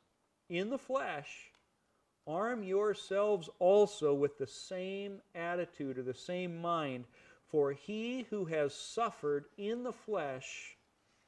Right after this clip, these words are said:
has ceased from sin," or is done with sin, N I V says. I love that verse. "He who has suffered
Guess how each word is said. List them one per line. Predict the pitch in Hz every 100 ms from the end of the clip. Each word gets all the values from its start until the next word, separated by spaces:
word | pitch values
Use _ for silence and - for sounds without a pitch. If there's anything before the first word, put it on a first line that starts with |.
| _ _ _ _ _ _ _ _
has | 147 135 127
ceased | - - 185 - - - _ _ _ _
from | 143 131
sin," | - - 147 117 113
or | 135 123
is | 120 104 110 -
done | 160 170 147 107 -
with | 120 117
sin, | - - 135 113
N | 123 117
I | 110 110
V | 110
says. | 104 - - - _ _ _ _ _ _ _ _ _ _ _ _ _ _ _ _ _ _ _ _ _ _ -
I | 156
love | 139 151 127
that | 117 117
verse. | 113 110 110 - _ _ _ _ _ _ _ _ _ _ _ _ _ _ _ _ _
"He | - 208 247 262
who | 220 185
has | 170 147
suffered | - - 202 220 240 254 226